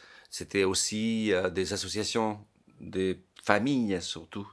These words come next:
des patients qui voulaient trouver des espaces un peu alternatifs à la psychiatrie, euh, à l'institution psychiatrique. Voilà, c'est tout ça qui a fait qu'à un moment donné, il y a eu donc, euh, des financements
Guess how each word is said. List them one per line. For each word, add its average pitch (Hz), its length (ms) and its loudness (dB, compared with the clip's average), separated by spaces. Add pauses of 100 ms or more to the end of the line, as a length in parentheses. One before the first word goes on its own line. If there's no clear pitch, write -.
des 90 140 -6
patients 117 560 0
qui - 100 -10
voulaient 87 200 -4
trouver 90 200 -2
des 90 80 -4
espaces 85 280 -6
un 80 60 -6
peu 90 120 0
alternatifs 87 680 -2 (560)
à 90 100 0
la 90 120 2
psychiatrie, 95 720 -4
euh, 78 460 -6
à 55 40 -4
l'institution 92 680 -2
psychiatrique. 117 680 -4 (460)
Voilà, 107 120 6
c'est 101 140 -4
tout 135 160 -6
ça 135 320 4
qui 120 160 2
a 101 60 2
fait 127 260 -2
qu'à 123 200 2
un - 20 2
moment 101 160 0
donné, 95 220 0
il 117 80 0
y 95 40 4
a 87 80 2
eu 101 240 -4
donc, 101 300 0
euh, 95 100 2
des 87 120 -6
financements 92 580 -4